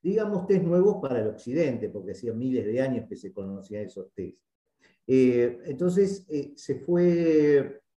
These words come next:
se fue generando especialistas en cada, se fueron generando especialistas en cada rubro,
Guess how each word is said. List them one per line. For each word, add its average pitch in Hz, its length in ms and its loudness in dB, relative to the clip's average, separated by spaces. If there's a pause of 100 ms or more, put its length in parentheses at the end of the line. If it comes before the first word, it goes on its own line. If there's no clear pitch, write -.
(380)
se 156 240 -2
fue 180 500 0
generando 170 960 -2
especialistas 156 680 -2
en 135 100 -6
cada, 156 260 -2
se - 120 -10
fueron 170 200 -6
generando 156 380 -4
especialistas 147 720 -4 (200)
en 135 160 -2
cada 170 300 2
rubro, 170 800 4